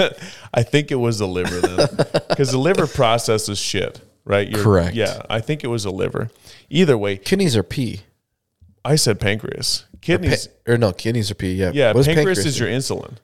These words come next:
Speaker 2: Okay.
Speaker 1: That regulates your body's insulin. So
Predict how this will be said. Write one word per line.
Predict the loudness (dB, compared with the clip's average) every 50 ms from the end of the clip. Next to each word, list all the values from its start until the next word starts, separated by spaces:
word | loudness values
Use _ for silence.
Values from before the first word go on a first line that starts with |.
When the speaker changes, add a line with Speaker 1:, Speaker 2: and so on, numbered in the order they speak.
| _ _ _ _ 0
Speaker 2:
Okay. | 0 0 0 -4 -8 -10 -8 _
Speaker 1:
That | -2 0 2
regulates | 0 0 0 0 -2 -2 -2 -2 -4
your | -6
body's | -6 -6 -6 -6 -8 -8
insulin. | -10 -10 -10 -8 -8 -8 -8 -8 -10 -12 _ _ _ _ _ _ _ _ _ _ _ _ _ _ _ _ _ -12 -6
So | -2 2 2 2 2 2 -4